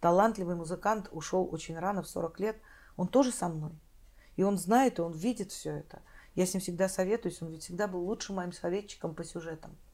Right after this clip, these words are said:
Был необыкновенно талантливый. Он даже учился здесь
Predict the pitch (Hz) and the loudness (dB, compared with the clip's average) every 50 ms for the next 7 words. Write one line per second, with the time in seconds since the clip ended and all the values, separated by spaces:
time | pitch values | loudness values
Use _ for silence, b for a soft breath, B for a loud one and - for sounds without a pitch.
0 | b b b b b b 170 170 180 185 196 190 160 - - 208 202 208 254 277 | b b b b b b -4 -2 0 0 0 0 -2 -4 -2 -2 0 2 2 0
1 | 277 262 254 - 226 214 190 170 160 156 - 156 160 165 160 196 190 202 208 208 | 0 0 2 4 4 6 6 4 0 0 -4 -6 -4 0 0 0 0 0 -4 -4
2 | - 285 285 269 - 208 165 170 196 196 - | -2 -2 0 0 0 -2 -2 -2 -4 -6 -6